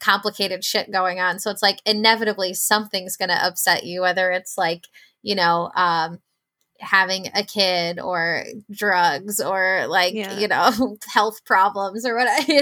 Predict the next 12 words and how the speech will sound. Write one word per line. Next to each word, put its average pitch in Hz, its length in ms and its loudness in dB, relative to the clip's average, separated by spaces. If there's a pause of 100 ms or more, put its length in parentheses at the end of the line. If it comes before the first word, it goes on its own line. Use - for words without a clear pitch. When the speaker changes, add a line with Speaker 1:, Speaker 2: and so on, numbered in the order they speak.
Speaker 1:
know, 269 140 2
and 247 100 -4
you're 240 140 -2
like, - 200 -4
"Oh, 381 500 4
that's 269 360 0
my 262 380 -2
thing." 185 320 -8 (260)
Speaker 2:
Yeah. 214 640 2
Speaker 1:
Uh, - 40 -20
<laughs> - 60 -18
so - 200 -2